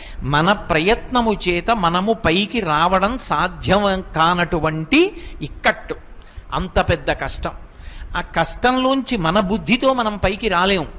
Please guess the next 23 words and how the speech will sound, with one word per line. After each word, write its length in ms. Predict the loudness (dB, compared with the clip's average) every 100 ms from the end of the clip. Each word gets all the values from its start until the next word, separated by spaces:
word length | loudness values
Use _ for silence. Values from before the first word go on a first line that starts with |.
| -18 -6
అట్లా 480 | -6 -6 0 2 2 0 2
ఇరుక్కుపోయాం. 640 | 4 4 2 4 4 2 -6 -16 -18 -20 -18 -18 -4
ఇరుక్కుపోయినప్పుడు 1120 | 4 4 4 2 4 6 6 4 2 2 2 2
"ఆపద 360 | 2 2 4 4
ముక్కులవాడా" 1080 | 4 2 2 4 6 6 8 8 8 6 2 -2
అని 140 | -2
పిలుస్తాం, 440 | 0 -2 0 2 4
"ఈ 160 | 4
ఆపద 480 | 4 4 4 4 4
నుంచి 360 | 4 2 4 4
నన్ను 240 | 4 2
తప్పించు." 680 | 2 0 2 -2 2 2 0 -4 -20 -20 -10
మొక్కేం 680 | 0 0 2 0 2 2 0
పెడతాం? 540 | 0 0 0 -4 -6 -10 -14 -14 -16 -20 -20 -18 -4
మన 180 | -2 0
శక్తి 340 | -2 -4 -8
కొలది. 320 | -10 -12 -14 -20 -20 -18 -16 -16 -16 -16 -10 -6
ఒక్కొక్కడు 520 | 0 2 2 2 0
అంటాడు, 520 | 0 0 2 2 2
"నేను 300 | 2 0 0
నా 120 | -2
తలనీలాలు 600 | -2 -2 -2 0 2 2
ఇస్తానంటాడు." 680 | 2 -2 -2 -2 -4 -6 -8